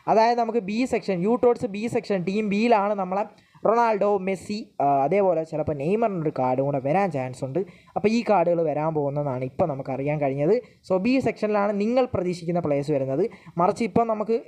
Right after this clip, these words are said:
ലീഗ് വണ്ണ്, അതേപോലെ പ്രീമിയർ ലീഗ്, ബുണ്ടസ് ലീഗ,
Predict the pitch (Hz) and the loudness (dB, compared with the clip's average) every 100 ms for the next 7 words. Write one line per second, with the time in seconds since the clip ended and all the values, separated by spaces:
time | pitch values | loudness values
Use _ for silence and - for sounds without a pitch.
0 | 175 165 202 214 208 208 226 - - 135 | 0 0 2 2 0 -2 -8 -8 -6 -2
1 | 151 156 156 139 160 190 196 196 190 196 | 0 2 0 0 0 0 0 0 0 0
2 | 160 170 190 175 165 | 0 0 -2 0 2